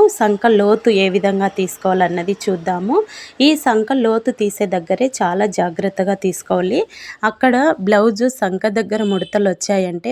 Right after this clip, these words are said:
బ్లౌజ్ మొత్తం చెడిపోయింది అనేస్తారు. కానీ చిన్న మిస్టేకే కాకపోయినా కస్టమర్స్ ఫీల్ అవుతారు. అలా ముడతలు రాకుండా ఉండాలి అంటే మనం చేయాల్సినది మాత్రం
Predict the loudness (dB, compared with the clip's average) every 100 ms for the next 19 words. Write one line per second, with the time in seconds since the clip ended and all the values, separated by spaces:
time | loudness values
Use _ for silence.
0 | -4 -2 -2 -2 -4 -8 -10 -8 -6 -4
1 | -2 -4 -4 -4 -4 -4 -6 -6 -8 -10
2 | -8 -6 -6 -8 -8 -6 -4 -6 -8 -18
3 | -20 -20 _ -4 -2 -2 -4 -4 -2 0
4 | 0 -2 -4 -6 -2 -2 -4 -4 -2 -2
5 | -6 -4 -2 0 -2 -6 _ -12 -6 -2
6 | -2 -4 -4 -4 -2 -2 0 -2 -6 -10
7 | -8 -6 -6 -8 -20 -20 -4 0 2 2
8 | 2 -2 _ _ _ _ _ _ _ _
9 | _ -20 _ _ _ -20 -20 -20 _ _
10 | _ -4 0 0 2 2 2 2 0 0
11 | -2 0 0 0 0 0 0 0 -2 -2
12 | -4 -2 -2 -2 0 -2 -4 -10 -20 _
13 | -2 0 0 -2 -6 -6 -4 -6 -8 -10
14 | -6 -6